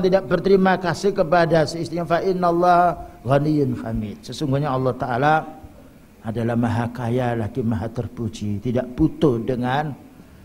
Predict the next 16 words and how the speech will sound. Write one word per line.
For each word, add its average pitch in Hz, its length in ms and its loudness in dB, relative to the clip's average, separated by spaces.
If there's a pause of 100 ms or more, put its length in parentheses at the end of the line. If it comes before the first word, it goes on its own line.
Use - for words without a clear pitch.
(680)
kesyukurannya 135 840 2
dan 123 160 2
juga 127 280 0
tidak 139 360 -2
dirugikan 135 600 0
pula 147 240 2
dengan 123 360 -2
kekufurannya. 107 1200 -6
Hanya 151 200 2
saja 160 480 2
ada 110 240 -2
khususnya 151 880 -2
wanita 117 480 -4
itu 160 240 -4
karena 131 280 -2
memang 143 440 -2